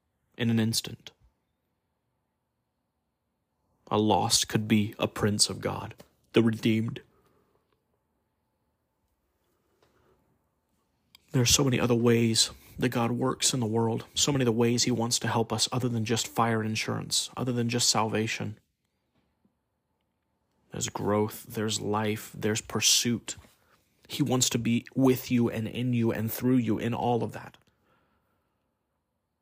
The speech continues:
Advancing the kingdom of heaven. "Thy kingdom come,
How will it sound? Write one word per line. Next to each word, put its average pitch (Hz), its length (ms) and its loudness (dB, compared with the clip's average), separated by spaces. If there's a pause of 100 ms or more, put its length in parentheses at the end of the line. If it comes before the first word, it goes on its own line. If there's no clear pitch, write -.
(540)
Advancing 123 720 4
the 117 80 0
kingdom 120 340 0
of 107 120 -4
heaven. 98 360 -6
"Thy 110 160 0
kingdom 139 380 2
come, 123 440 2